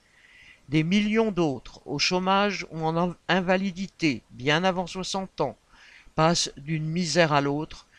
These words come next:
des minima sociaux au minimum vieillesse. La réforme de Macron va aggraver le sort de tous, appauvrir les anciens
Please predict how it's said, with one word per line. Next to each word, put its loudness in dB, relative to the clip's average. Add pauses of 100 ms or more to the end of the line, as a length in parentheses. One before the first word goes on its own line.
(240)
des 2
minima 4
sociaux -4 (300)
au 2
minimum 4
vieillesse. -4 (1000)
La 6
réforme 8
de 0
Macron 0
va 6
aggraver 4
le 0
sort -2
de -4 (120)
tous, -6 (400)
appauvrir 4
les 0
anciens -2